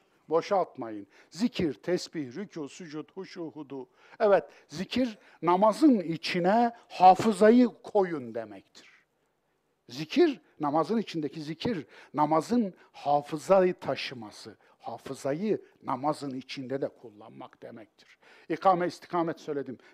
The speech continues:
Tesbih, evet, yaratılış amacını gerçekleştirmenin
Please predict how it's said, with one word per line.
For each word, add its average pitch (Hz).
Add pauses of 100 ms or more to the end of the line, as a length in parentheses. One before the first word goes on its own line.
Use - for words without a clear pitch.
Tesbih, 247 (480)
evet, 202 (440)
yaratılış 220
amacını 214
gerçekleştirmenin 247